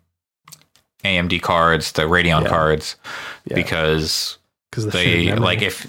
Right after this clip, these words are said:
Speaker 1: yeah, the shared memory, and, like,
Speaker 2: Yeah.
Speaker 1: what is that gonna mean for, uh, gaming performance?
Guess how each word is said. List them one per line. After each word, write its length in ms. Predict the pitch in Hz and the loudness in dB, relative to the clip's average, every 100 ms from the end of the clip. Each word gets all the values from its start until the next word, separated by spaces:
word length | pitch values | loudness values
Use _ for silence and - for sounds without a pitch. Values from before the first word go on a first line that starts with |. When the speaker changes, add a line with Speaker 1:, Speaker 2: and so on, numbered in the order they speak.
| - | -6
Speaker 1:
yeah, 260 | 123 107 92 | 0 2 2
the 60 | 90 | 2
shared 240 | 101 90 | 2 0
memory, 500 | 101 117 113 110 104 | 2 4 4 6 4
and, 220 | 92 82 78 | 2 0 0
like, 180 | 78 73 | 0 0
Speaker 2:
Yeah. 40 | 90 | 0
Speaker 1:
what 160 | 90 85 | 2 2
is 140 | 80 | 0
that 220 | 90 98 | 0 0
gonna 180 | 113 104 | 2 2
mean 380 | 104 104 104 104 | 4 2 2 0
for, 640 | - - 90 90 90 92 92 | -4 -2 0 2 2 2 2
uh, 380 | 92 90 92 92 | 2 2 2 0
gaming 320 | - 98 95 | 0 -2 -2
performance? 760 | 104 - 101 101 104 104 - | -4 -2 0 0 -2 -4 -10